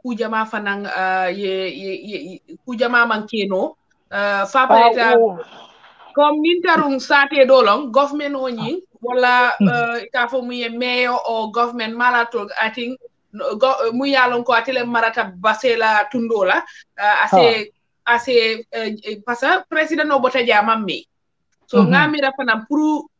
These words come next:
Speaker 1: ke la mol, ila mu ya lon ko itele la alfati ye,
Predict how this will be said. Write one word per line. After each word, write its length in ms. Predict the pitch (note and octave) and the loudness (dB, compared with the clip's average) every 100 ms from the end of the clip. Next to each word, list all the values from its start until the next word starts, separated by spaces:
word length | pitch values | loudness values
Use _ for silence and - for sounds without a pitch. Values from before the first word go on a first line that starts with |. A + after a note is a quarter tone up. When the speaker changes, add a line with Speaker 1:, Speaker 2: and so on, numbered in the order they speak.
| - | 0
Speaker 1:
ke 200 | C#4 C4 | 2 4
la 160 | C4 C4 | 4 2
mol, 560 | B3 A#3+ B3+ A3 F3 A#3 | 2 4 6 6 4 -4
ila 240 | B3+ C4 | 0 0
mu 240 | B3 B3 C#4 | 0 -4 -2
ya 240 | C#4+ B3+ | 2 2
lon 140 | A#3+ A#3 | 2 0
ko 80 | |
itele 360 | A#3 A#3 C4 A#3+ | -2 0 0 2
la 100 | A3+ A3 | 0 0
alfati 480 | A3+ A3+ A#3 A3 A3 | 0 0 0 0 -2
ye, 180 | A3 | -4